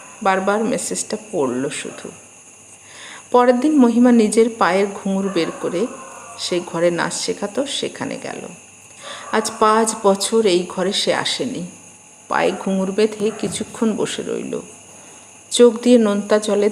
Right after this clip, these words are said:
ধারা বয়ে যাচ্ছে। কিছুক্ষণ পর শ্বশুর শাশুড়ি এসে মহিমার কাছে বসলেন। মহিমা তাদের জড়িয়ে ধরল। শ্বশুরমশাই বললেন, "নিজের ইচ্ছেগুলোকে আবার প্রাধান্য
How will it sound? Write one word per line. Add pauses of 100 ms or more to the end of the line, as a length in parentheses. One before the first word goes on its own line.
ধারা
বয়ে
যাচ্ছে। (880)
কিছুক্ষণ
পর (200)
শ্বশুর
শাশুড়ি
এসে
মহিমার
কাছে
বসলেন। (680)
মহিমা (320)
তাদের
জড়িয়ে
ধরল। (680)
শ্বশুরমশাই
বললেন, (520)
"নিজের
ইচ্ছেগুলোকে
আবার
প্রাধান্য